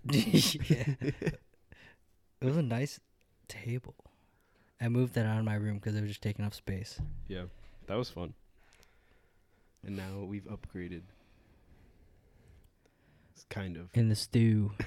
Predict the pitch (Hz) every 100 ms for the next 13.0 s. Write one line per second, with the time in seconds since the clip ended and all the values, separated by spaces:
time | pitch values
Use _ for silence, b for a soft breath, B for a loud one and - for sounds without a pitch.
0 | - 131 - 120 - 127 _ _ _ _
1 | _ _ _ - _ - - 104 117 139
2 | 120 123 123 123 117 123 113 110 104 104
3 | 95 98 107 _ _ _ _ _ _ _
4 | _ _ _ _ _ _ _ _ - -
5 | 131 131 110 92 - _ _ _ _ _
6 | _ _ _ _ _ _ _ _ _ _
7 | _ _ _ - - - - 107 113 113
8 | 110 110 107 104 - _ _ _ _ _
9 | _ _ _ _ - 82 113 - - 82
10 | - 85 85 73 - - _ _ _ _
11 | _ _ _ - 110 - 92 120 - -
12 | - _ - 110 95 92 - - 98 98